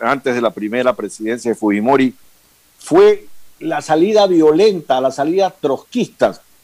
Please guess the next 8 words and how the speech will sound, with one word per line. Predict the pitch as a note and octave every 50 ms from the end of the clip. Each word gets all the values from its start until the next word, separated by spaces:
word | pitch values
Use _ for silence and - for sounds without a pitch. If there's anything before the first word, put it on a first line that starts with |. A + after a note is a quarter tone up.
| _ _ -
que | C3+ B2
presentó | A2+ B2+ A#2+ - B2+ B2 A#2+ A#2 - D3+ D3
alguna | D3 C3+ C#3 D3+ D3+ - -
parte | - D3 C#3+ C#3+ - -
de | C3 B2
la | A#2+ A2+
sociedad | - B2 A#2+ A2+ - B2 B2 C3 C#3 C3+ C#3 - _ _ _ _ _ _ _ _ _ _
peruana, | - A2+ A2 A#2 C3 C#3+ C#3+ C3+ B2+ B2+ B2